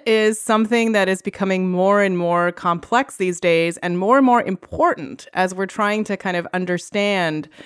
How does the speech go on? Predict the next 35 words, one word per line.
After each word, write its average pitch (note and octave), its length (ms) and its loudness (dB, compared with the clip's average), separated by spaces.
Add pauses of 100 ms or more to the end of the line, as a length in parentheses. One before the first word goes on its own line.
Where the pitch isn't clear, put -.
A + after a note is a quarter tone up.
(260)
uh, F3 200 2
the, F3 340 0
the F3 100 -6
latest F#3+ 380 0
scientific F3 480 -4
discoveries G3 540 -2
and F3 100 -4
how G#3 220 2
a G3+ 80 4
really C4+ 420 0
good G#3 400 -2
graphic E3 1000 -2 (440)
can A#3 460 2 (120)
change C4 640 2 (100)
a, G3+ 280 2
a G3 60 2
paper's A3 520 0
fate - 560 -2
from F3 580 0
being F#3 300 0
completely G#3+ 400 -2
forgotten, G3+ 480 4
read F#3+ 260 2
by, F#3 440 4
you F#3 60 -2
know, E3 120 2
three G#3+ 320 0
people, F3 640 2 (380)
to A#3 580 0
be G#3 220 -4 (120)
going A#3+ 300 6
viral G3 680 2
on F#3 120 0
the G3+ 100 2
internet. D#3 400 -2